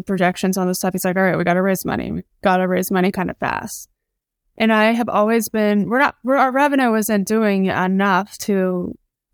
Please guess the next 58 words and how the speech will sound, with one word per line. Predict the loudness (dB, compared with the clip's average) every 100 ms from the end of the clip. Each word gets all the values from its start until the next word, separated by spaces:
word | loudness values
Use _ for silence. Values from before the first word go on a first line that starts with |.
| -10 -4
do | 0 0 2
V | 0
C | 0 -2 0 0
funding. | 2 2 4 2 4 2 2
You | 2
know, | 4 2
we're | 2
doing | 0 0 0
probably | 0 2 2
around | 2 0 -2
three | -2
million | 0 0 0
in |
revenue | 0 -2 -2 -2
right | -2 -2
now. | -4 -4 -4 -6 -10 -2
And | 0 2 0
so | -2
we're |
still | 0 -2
pretty | 0 -2
small, | -2 0 2 2 2
but | 2 0 -2 _ _ _ _ _
I | -2
didn't | 2 2 2
wanna | 4 4 4
go | 2 2
the | 0
V | -2
C | -2 0
route, | 2 4 2 0 0
A, | 2 2
because | 2 -2 -2
they | 0 -2 0
usually | 0 2
don't | 2 2
work | 0
with | -2
people | -4 0 0 0 0
unless | 0 0
they're | -2
doing, | -2 0
you | 0
know, | 0 -4 -4
six | -6 -4
or | -2
seven | 0 0 2
million | 2 2 2
or |
above, | 0 0 0 -2 -4
like | -8 -6
the | -4
C | -2
P | -2
G, | -2 0
I |
mean, | 2 4
the, | 2